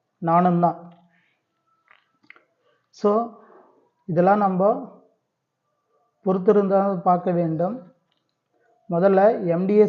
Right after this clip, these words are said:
சந்திக்க அடுத்த ஹியரிங் எப்போது அப்படின்னு சொல்லி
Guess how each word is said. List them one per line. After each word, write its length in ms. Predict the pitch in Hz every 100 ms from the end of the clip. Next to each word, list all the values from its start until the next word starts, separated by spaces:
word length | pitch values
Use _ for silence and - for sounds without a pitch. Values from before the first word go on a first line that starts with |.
| 208
சந்திக்க 380 | 180 175 170 180 202 285 - _ _ _ _ _ _ _ _ _ _ _
அடுத்த 240 | 175 180 185 180
ஹியரிங் 340 | 196 196 185 156 - - 165
எப்போது 320 | 165 185 185 175
அப்படின்னு 320 | 165 175 165
சொல்லி 240 | 175 165